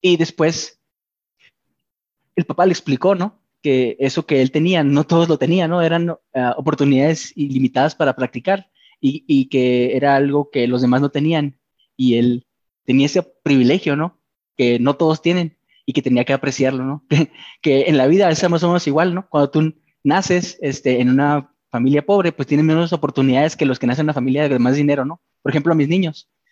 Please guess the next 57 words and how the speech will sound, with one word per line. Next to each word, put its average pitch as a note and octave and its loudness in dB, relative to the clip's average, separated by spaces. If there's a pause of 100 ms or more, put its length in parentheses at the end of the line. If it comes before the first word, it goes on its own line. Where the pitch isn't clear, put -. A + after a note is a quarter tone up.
(220)
Mateo C#3+ 0
y C#3+ 0
Loreta, E3+ -2
pues C3+ -4
ellos C#3 -2
tienen D#3 2
muchas D#3 0
oportunidades C3+ -4
ahora, D3 -2
¿sabes? E3+ -8 (400)
Mateo B2 -2
y C3+ 2
Loreta C#3 0
a D3 0
lo C#3 0
mejor B2+ -4 (240)
van C3+ 2
a C#3 4
hablar C#3 2
inglés C#3 0
muchísimo B2+ -4
antes A#2+ -6
que A2+ -8
yo A#2+ 0
y - 0
van B2 0
a C3 -2
aprender A2+ -8
muchas A#2+ -10
cosas B2+ -8
mucho C3 -6
antes A#2+ -6
que B2 -4
yo C#3+ 0
porque - -14
tienen A#2+ 0
más B2+ 0
oportunidades. B2+ -2
Entonces, B2 -6 (380)
es D3+ 2
lo E3 2
mismo E3 2
acá D#3 0
en D#3 0
las D#3 2
maquinitas, C3+ 0
¿no? D3+ -8
Tienes D3+ 0
muchas D#3+ 0
oportunidades D3 -2
para B2+ 2
ir B2+ 4
a C3+ -4 (180)
patear C3 -2
traseros C#3 -2
al B2+ 2
mundo D3+ 0